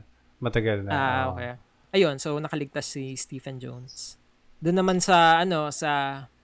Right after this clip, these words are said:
Speaker 2: balik sa Jonestown, patay na yung marami. And then, yun nga, ah,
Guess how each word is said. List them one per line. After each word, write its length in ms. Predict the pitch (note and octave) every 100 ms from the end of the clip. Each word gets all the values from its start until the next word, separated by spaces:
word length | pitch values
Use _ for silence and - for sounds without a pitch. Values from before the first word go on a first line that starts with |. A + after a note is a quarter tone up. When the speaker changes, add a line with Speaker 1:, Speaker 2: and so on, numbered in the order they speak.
| _ _ -
Speaker 2:
balik 320 | D3+ D#3 -
sa 160 | - D3+
Jonestown, 880 | D#3 E3 - D3 C3+ C3 C3 C3+ - _ _ _ _ _ _ _ _
patay 320 | - D#3+ D3+
na 140 | D3+ D3
yung 240 | D3 D3 C#3+
marami. 920 | C#3+ C#3+ C#3+ D3 D3 C#3 B2 B2+ C3 -
And 120 | D#3+
then, 220 | D#3 D#3
yun 240 | D#3+ F3 F#3
nga, 220 | D#3 -
ah, 640 | D3+ D3 C#3+ C#3+ C#3+ C3+